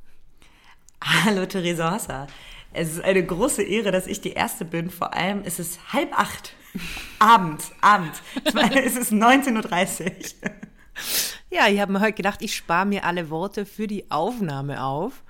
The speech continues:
Speaker 2: Ähm.
Speaker 1: Ey, das ist gut, da ergänzen wir uns heute. Ich bin, ähm, müde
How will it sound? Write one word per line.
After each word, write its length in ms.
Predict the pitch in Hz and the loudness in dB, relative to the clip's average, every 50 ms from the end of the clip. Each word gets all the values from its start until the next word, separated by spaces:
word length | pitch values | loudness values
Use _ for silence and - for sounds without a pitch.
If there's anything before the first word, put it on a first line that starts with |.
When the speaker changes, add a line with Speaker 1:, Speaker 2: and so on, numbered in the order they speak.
| - - - - - - - - 208 202 180 165 165 - | -20 -20 -20 -20 -20 -20 -16 -10 -8 -8 -6 -8 -8 -6
Speaker 2:
Ähm. 260 | - 185 185 185 240 240 226 180 - - - - - - - - - - - - - - - - - - | -4 -4 -2 0 0 0 0 -2 -6 -12 -16 -16 -16 -18 -18 -20 -20 -20 -20 -16 -14 -12 -12 -8 -4 0
Speaker 1:
Ey, 280 | 202 233 247 240 240 - | 2 2 2 2 2 2
das 160 | 247 254 247 | 0 0 2
ist 160 | 254 - - | 0 -4 -4
gut, 240 | - 240 254 269 240 - - - - | -2 0 0 0 0 -2 -6 -8 -4
da 100 | - 208 | -4 -2
ergänzen 520 | - 160 175 180 196 208 226 220 - 185 | -2 -2 0 0 0 0 0 0 -2 -4
wir 40 | 175 | -6
uns 160 | 190 185 - | -6 -6 -4
heute. 300 | 190 185 180 180 - 185 | -2 -2 -2 -2 -4 -6
Ich 240 | - 180 170 - - | -6 -8 -8 -8 -6
bin, 400 | - 175 175 170 175 170 165 165 - - | -4 -2 -2 0 0 -2 -2 -4 -6 -8
ähm, 420 | 143 147 151 151 151 151 151 147 - - - - - - - - | -8 -6 -6 -6 -6 -6 -8 -10 -12 -16 -20 -20 -20 -20 -16 -10
müde 540 | 151 156 165 185 233 269 262 285 302 320 311 | -6 -2 0 2 2 2 2 2 0 -2 -4